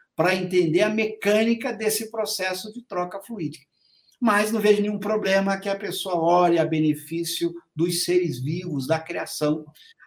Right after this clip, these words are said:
a fim de, que colo-, de expressar os seus próprios bons sentimentos, seus próprios desejos para com este ser vivo, já que o amor à natureza, aos seres vivos, é um dever de todos nós.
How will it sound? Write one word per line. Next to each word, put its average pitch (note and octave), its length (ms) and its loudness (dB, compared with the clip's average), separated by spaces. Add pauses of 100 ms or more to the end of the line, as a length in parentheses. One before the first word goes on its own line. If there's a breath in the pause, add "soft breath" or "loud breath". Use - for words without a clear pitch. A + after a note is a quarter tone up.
a F#3+ 100 0
fim E3+ 300 -4
de, E3+ 140 -4
que F3 160 -10
colo-, F#3 360 -2
de E3 80 -10
expressar G3 600 -2
os G#3 80 -6
seus - 240 -10
próprios G3 440 -2
bons F#3+ 680 2
sentimentos, E3 760 -4
seus D3+ 200 -10
próprios E3+ 420 -8 (380 loud breath)
desejos F3 840 4 (280 loud breath)
para G#3+ 280 0
com G3+ 120 -6
este D#3+ 320 -2
ser G3 240 -4
vivo, E3+ 240 -2
já D#3+ 200 0
que - 80 -6
o F3 80 0
amor G3 680 6 (260 loud breath)
à D#3 140 0
natureza, D#3+ 760 2
aos D3+ 200 -4
seres E3 260 -6
vivos, C4+ 340 -4
é F#3+ 240 0
um B3 320 -4
dever D#3 380 -2
de - 140 -10
todos F3 340 -8
nós. E3+ 240 -2